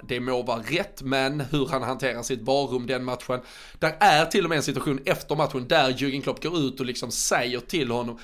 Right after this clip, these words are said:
"Jag har inte problem med någon annan domare i den här ligan. Tyvärr, jag har bara problem med dig. Varje gång du dömer, jag har problem med dig." Det är liksom virala bilder som varenda jävel såklart har tagit del av. Sen, för, vad är det, fem, sex, sju veckor sedan,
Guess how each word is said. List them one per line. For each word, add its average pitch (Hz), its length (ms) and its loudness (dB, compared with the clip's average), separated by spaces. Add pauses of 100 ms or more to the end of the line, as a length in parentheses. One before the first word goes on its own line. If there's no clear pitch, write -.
(100)
"Jag 180 100 0
har 202 40 4
inte 175 120 0
problem 160 260 2
med 151 80 0
någon 151 240 2
annan 139 240 0
domare 131 240 0
i 127 40 0
den 120 80 -4
här 127 140 0
ligan. 120 320 -2
Tyvärr, 151 260 2
jag 139 80 2
har 165 180 4
bara 147 160 4
problem 131 360 -2
med 127 100 -4
dig. 120 180 -4
Varje 180 240 4
gång 151 220 -2
du 135 100 -2
dömer, 127 240 -2
jag 123 80 0
har 143 120 2
problem 127 380 -4
med 123 80 -4
dig." 117 160 -4 (500)
Det 180 220 2
är 156 300 6
liksom 139 280 -2
virala 170 480 4
bilder 170 260 2
som 139 140 -2
varenda 135 260 0
jävel 151 600 2
såklart - 380 0
har 123 120 -10
tagit 156 760 0
del 117 340 2
av. 107 180 -4 (300)
Sen, 127 440 2 (320)
för, 175 280 4 (460)
vad 185 120 4
är 160 100 4
det, 139 160 2 (200)
fem, 170 220 4
sex, 170 260 -2
sju 165 200 2
veckor 160 300 0
sedan, 127 260 -2